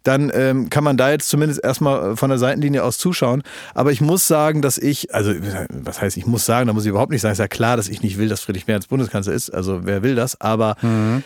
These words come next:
Speaker 1: es gibt da auf jeden Fall gerade so auf Landesebene und auf,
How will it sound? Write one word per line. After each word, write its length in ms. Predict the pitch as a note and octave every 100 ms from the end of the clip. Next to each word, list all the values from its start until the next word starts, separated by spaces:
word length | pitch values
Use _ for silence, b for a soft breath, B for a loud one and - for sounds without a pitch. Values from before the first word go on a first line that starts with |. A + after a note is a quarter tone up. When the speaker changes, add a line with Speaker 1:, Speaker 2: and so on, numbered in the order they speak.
| B
Speaker 1:
es 160 | A#2 -
gibt 340 | D3 - -
da 380 | - G#2+ A2+ B2+
auf 160 | A#2 G#2+
jeden 220 | B2+ C3+
Fall 220 | - A#2
gerade 280 | G2+ A#2+ C3+
so 200 | B2 B2
auf 340 | - G#2+ - - -
Landesebene 1120 | A#2+ F3+ F3 D3 - C3+ B2+ B2 A#2+ B2 -
und 280 | G#2 A2 G2+
auf, 400 | E2 F#2 -